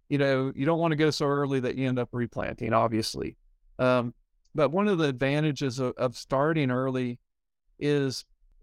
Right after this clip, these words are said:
one of the challenges at planting season is, you know, rain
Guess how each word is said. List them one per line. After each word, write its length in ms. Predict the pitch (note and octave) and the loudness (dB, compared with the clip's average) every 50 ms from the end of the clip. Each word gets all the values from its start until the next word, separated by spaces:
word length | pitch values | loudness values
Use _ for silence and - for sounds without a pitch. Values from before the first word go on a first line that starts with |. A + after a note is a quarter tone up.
| - | -10
one 220 | - D3+ D#3+ G3 G#3 | -2 0 0 2 2
of 80 | F#3 | 2
the 80 | E3 D#3 | 2 0
challenges 540 | - - F3 D#3+ E3 E3 E3 D#3 C3+ C3+ B2 | 0 0 -2 0 0 0 0 -2 -2 -4 -4
at 120 | C3+ - | -6 -6
planting 280 | - D#3+ D#3 D3+ D3+ C#3+ | -4 -2 0 0 0 0
season 380 | - E3 D3+ C#3 B2+ C3+ C3+ | 0 -2 -2 -2 -2 -2 -2
is, 160 | C3+ C3+ A#2+ C#3 | -2 -2 -2 -2
you 80 | C#3 | -2
know, 360 | C3+ C3 C3 C3 C3 B2+ B2 - _ _ - | -2 0 0 -2 -2 -4 -8 -14 _ _ -4
rain 560 | C3+ C3+ C#3 C#3 C3+ C3+ C3+ C3+ C3+ C3 | -2 0 0 0 0 0 -2 -2 -4 -6